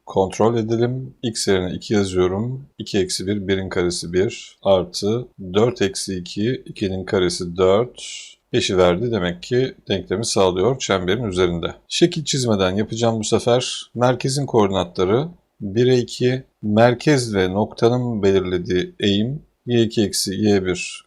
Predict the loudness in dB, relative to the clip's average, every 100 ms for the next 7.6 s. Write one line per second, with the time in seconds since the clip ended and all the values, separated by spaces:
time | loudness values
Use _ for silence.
0 | -18 -6 0 0 0 -6 -6 -4 -4 -4
1 | 0 0 0 -4 -4 -6 _ -10 -8 -4
2 | -2 -2 -4 -12 -14 -18 -10 -2 -2 -2
3 | -6 -2 -2 -2 -10 -16 -14 -10 -2 -2
4 | -2 -2 -2 -2 -6 -8 -2 0 0 -4
5 | -10 -10 -8 0 2 2 0 -10 _ 0
6 | 4 4 2 0 0 0 -2 -2 4 4
7 | 4 2 2 0 -6 -10